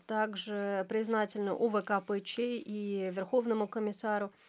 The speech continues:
которые подготовили данный форум, и признательны за,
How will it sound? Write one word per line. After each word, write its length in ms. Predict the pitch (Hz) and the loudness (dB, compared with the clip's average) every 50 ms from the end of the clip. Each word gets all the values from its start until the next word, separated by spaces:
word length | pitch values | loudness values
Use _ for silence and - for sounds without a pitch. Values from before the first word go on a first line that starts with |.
| - - - | -20 -20 -10
которые 880 | _ - 208 196 - 214 214 208 208 202 196 196 190 196 196 190 190 185 | _ -4 -2 0 0 -2 0 0 -2 -2 -2 -2 -2 -2 -2 -2 -2 -2
подготовили 840 | 185 208 202 202 202 202 - 226 220 196 208 202 196 190 180 180 - - - - _ - | -2 -2 0 0 0 2 2 -2 -2 -2 -4 -2 -2 -2 -2 -4 -8 -16 -20 -20 _ -10
данный 440 | 185 180 208 202 202 196 190 202 208 | 0 2 4 4 4 4 2 0 0
форум, 360 | - - 220 208 196 202 196 | 0 -2 0 0 0 0 0
и 20 | |
признательны 800 | 185 208 214 202 220 214 202 196 202 - 220 208 196 190 185 190 190 | 0 -2 -2 2 2 2 2 2 0 -4 -4 -2 0 -2 0 0 -2
за, 280 | - 208 196 185 180 | -2 0 0 0 -2